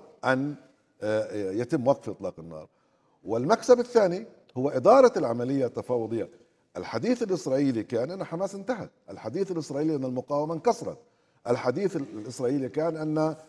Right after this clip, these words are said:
ليس هناك ترابط وتواصل بين القيادة وبين، بين ال-، ال-، قيادة حماس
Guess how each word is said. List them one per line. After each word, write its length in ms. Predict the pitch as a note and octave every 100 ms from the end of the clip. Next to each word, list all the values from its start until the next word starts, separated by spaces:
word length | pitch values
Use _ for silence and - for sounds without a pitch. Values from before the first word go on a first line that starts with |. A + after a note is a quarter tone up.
| _ _
ليس 340 | A#2 D#3 G#3 F3
هناك 320 | D3+ F3 E3+
ترابط 640 | D3+ C#3 C3+ D#3+ D3+ F3 C#3+
وتواصل 720 | B2+ B2+ B2 E3+ E3+ F#3 F#3+ - _ -
بين 360 | A2 D3+ D3+
القيادة 800 | D3 B2+ C3 - C3 F3 E3+ F#3
وبين، 580 | D#3 B2+ C#3+ D#3 D3+ D#3 - - _ A#2
بين 340 | A2 C#3 C3+
ال-، 240 | B2 A#2+ A2+
ال-، 340 | G#2+ A2 G2 -
قيادة 280 | A#2+ D#3+ E3
حماس 520 | - C3+ F3+ F3 -